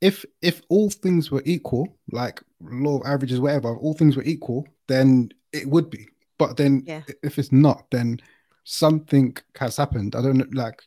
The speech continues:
Speaker 1: could be culture, could be this, could be that, whatever.
Speaker 2: Mm-hmm.
Speaker 1: But something has happened. And obviously, like you said, massive lack of role models. And you can even caveat that back to when we're talking about the knife crime and everything like that.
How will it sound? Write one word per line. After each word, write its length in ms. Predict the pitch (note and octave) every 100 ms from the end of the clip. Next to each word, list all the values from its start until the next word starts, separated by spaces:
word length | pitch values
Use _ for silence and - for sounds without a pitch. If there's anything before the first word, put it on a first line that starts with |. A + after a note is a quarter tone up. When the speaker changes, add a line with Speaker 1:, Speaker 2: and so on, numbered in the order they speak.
| _
Speaker 1:
could 120 | A2+
be 40 | -
culture, 580 | E3 D#3 - D#3 D3+ D3+
could 200 | C#3 A2+
be 140 | A#2
this, 280 | G#2+ D#3 D3+
could 140 | A2
be 120 | A2
that, 260 | G#2+ C#3 C#3
whatever. 380 | B2+ B2+ C3+ G#2+
Speaker 2:
Mm-hmm. 220 | F#2 F2+ - -
Speaker 1:
But 100 | G#2+
something 300 | D#3 C#3 B2+
has 80 | A#2
happened. 300 | G#2+ G#2 G2+
And 100 | C3
obviously, 340 | C#3 C3+ B2+
like 160 | A#2 -
you 80 | A#2+
said, 220 | C3 G2+ _ _ _
massive 340 | B2+ D3 - A#2+
lack 180 | A#2 C3
of 100 | A#2+
role 160 | B2
models. 380 | A2+ G#2+ G#2 -
And 180 | A2+ A2
you 80 | B2
can 100 | C#3
even 180 | C3+ B2
caveat 360 | - C3 B2 -
that 160 | -
back 160 | C#3 -
to 80 | B2
when 100 | A2+
we're 60 |
talking 240 | - C3 A#2
about 80 |
the 60 | A2+
knife 220 | C3+ B2
crime 180 | - A2+
and 100 | G#2+
everything 180 | A#2 A#2
like 160 | A#2+
that. 120 | A2